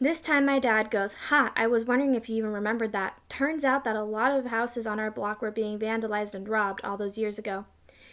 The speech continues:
Someone had broken into the garage and was inside the house. My room was partially over the garage.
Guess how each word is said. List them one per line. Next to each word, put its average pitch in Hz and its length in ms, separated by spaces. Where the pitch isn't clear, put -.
Someone 277 300
had 302 180
broken 247 300
into 240 140
the 226 100
garage 214 360
and 214 80
was 214 160
inside 214 300
the 208 80
house. 196 360
My 240 120
room 262 240
was 285 100
partially 262 480
over 226 140
the 220 60
garage. 196 360